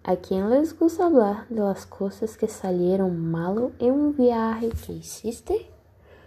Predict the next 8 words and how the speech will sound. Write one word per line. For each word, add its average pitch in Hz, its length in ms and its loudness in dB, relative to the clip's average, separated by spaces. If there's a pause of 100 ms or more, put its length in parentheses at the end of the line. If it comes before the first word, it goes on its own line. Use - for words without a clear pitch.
(280)
¿O 208 560 4 (120)
que 202 180 -2
le 190 180 2
han 254 300 0
contado 180 880 -4 (680)
Pues 185 240 2
a 185 100 2
mí 190 380 0